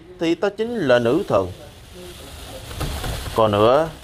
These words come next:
cô tưởng tìm một ký chủ phù hợp vậy lắm hay sao? Trong mấy trăm triệu người cũng không có lấy một tên. Tuy sau khi cộng sinh thì còn một quá trình thích ứng rất dài, nhưng cũng không như cậu mất hết cả một năm mới thích ứng được. Ây, cô hại tôi hôn mơ hết một năm trời.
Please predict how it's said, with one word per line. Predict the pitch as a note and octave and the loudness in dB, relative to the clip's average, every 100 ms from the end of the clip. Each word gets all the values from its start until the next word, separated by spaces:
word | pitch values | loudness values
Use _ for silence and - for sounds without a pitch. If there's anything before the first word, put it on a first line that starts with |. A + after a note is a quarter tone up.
| - - - - - - - - | -18 -20 -20 -20 -20 -20 -20 0
cô | F3 G3 | 2 2
tưởng | E3 G#3+ | 2 0
tìm | F#3 D#3 | 0 0
một | D3+ | 2
ký | G#3 | 0
chủ | - D3 G3 | 2 2 2
phù | D3+ | 4
hợp | C3+ A#2 | 2 2
vậy | A#2+ C3 | 2 2
lắm | E3 | 0
hay | |
sao? | A#2 A#2+ G#2 F2+ | 0 0 2 2
Trong | C#3+ D#3 | 2 4
mấy | A3+ A#3 | 2 2
trăm | G#3+ G3 | 2 4
triệu | C#3 | 4
người | C3+ A2+ G#2 E2+ - | 4 2 0 -2 0
cũng | F3 A3 | 2 4
không | A3+ | 4
có | A3 | 6
lấy | A#3 A3+ | 4 2
một | A#2+ - | -2 2
tên. | A2+ F2+ - - - - - - - | 2 0 -10 -18 -18 -18 -20 -18 -2
Tuy | A#2+ A#2+ A#2+ A#2 | 2 4 4 2
sau | B2+ | 2
khi | B2+ | 2
cộng | A2+ A2 A2 | 2 0 2
sinh | A#2 G2+ - - - - - - - | 0 0 -8 -20 -20 -20 -20 -20 0
thì | D3 D3+ | 4 4
còn | D3+ D3+ | 4 4
một | D3+ | 4
quá | D3 G3+ | 2 2
trình | A#2+ A2+ | 0 -2
thích | A2+ C3+ | -4 -2
ứng | D#3 G#3+ B3 - - - | -4 -2 -6 -10 -6 0
rất | F3 A2+ | 2 6
dài, | F#2+ F#2 - - - - - - | 4 4 -2 -14 -14 -14 -14 -2
nhưng | G#3 A3 G#3 | 4 4 6
cũng | F#3+ G#3+ | 4 4
không | F#3 F#3+ F#3+ G3 | 2 2 2 2
như | G3+ | 2
cậu | A2+ A2 B2 G3+ | 4 2 0 -2
mất | G3 | 2
hết | A#3 - | 2 4
cả | |
một | - A2+ | 0 -2
năm | G2 A2+ C3+ | 0 2 4
mới | |
thích | C#3+ G3 | 2 2
ứng | A3+ E3+ | 2 2
được. | G#2+ - - - - - - - - | -2 -6 -20 -20 -20 -20 -18 -18 -4
Ây, | A2+ A2+ A2+ A2 | 4 6 6 4
cô | E3+ F#3+ | 4 6
hại | D3 C#3+ | 6 4
tôi | D3+ C3+ | 4 4
hôn | C3+ C3 | 2 2
mơ | C3 | 4
hết | D#3 B2 | 4 2
một | G#2 | 0
năm | B2 B2+ | 0 0
trời. | G2 | 0